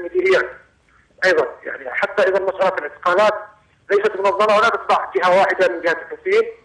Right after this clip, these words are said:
وإنما تطلع أكثر من جهة. في الم-، في المديريات يحصل اعتقالات، في المدينة يحصل اعتقالات، في أكثر من مكان، يعني، حتى أيضًا هناك أيضًا تحصل مداعمات الجهود، وهناك من يتم أيضًا التقاطهم ومراقبتهم في الشارع.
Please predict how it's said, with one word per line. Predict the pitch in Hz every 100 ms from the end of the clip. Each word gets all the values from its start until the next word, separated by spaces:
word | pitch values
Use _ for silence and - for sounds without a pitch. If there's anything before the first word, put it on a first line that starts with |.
| _ _ _
وإنما | - 180 196
تطلع | 196 - 202
أكثر | 214 - 220
من | 214
جهة. | 143 -
في | 139
الم-، | 143 -
في | - - _
المديريات | 156 156 170 196 190 -
يحصل | - 156
اعتقالات، | 123 - 135 147 180 - - _ _ _ _ -
في |
المدينة | 160 160 156 160 156 202 196
يحصل | 170 - 156
اعتقالات، | 139 - - 139 170 175 - - _ _ _ _ _ _
في | 208
أكثر | 220 240 220
من | 214
مكان، | 220 190
يعني، | 135 165
حتى | 165 - 175 160
أيضًا | 175 185 170 170
هناك | 190 185 -
أيضًا | 175
تحصل | 175 175 - 156
مداعمات | 160 151 160 156
الجهود، | - - 190 - - _ _ _ _
وهناك | 165 190 208 -
من | 185
يتم | 180 185
أيضًا | 165 170 196 196
التقاطهم | 151 - 175 165 175 196 160
ومراقبتهم | 151 160 156 156 185
في | 160
الشارع. | - 185 151